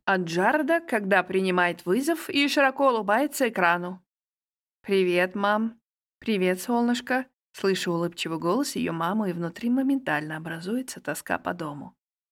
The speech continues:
"Как дела? Как папа?" "Все хорошо. Привет, Том". "Здравствуйте". С той же улыбкой кивает он. "У меня для вас новости", лепечет она. "Где Лиззи?" Экран поворачивается ко мне,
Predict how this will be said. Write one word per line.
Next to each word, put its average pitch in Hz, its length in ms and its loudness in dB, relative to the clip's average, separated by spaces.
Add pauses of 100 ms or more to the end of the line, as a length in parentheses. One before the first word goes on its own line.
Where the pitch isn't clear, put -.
(240)
"Как 339 180 0
дела? 202 360 2
Как 233 240 -4
папа?" 208 440 0 (920)
"Все 175 240 -4
хорошо. 214 640 -2 (180)
Привет, 165 400 -2
Том". 160 240 -10 (400)
"Здравствуйте". 175 840 0 (460)
С - 140 -12
той 190 180 4
же 170 160 -2
улыбкой 285 400 0
кивает 180 540 -2
он. 165 220 -12 (840)
"У 208 100 0
меня 196 380 2
для 233 160 2
вас 190 300 -2
новости", 170 680 -4 (300)
лепечет 190 580 0
она. 165 380 -2 (160)
"Где 185 340 0
Лиззи?" 202 540 -2 (600)
Экран 247 460 2
поворачивается 220 800 0
ко 196 160 0
мне, 233 340 0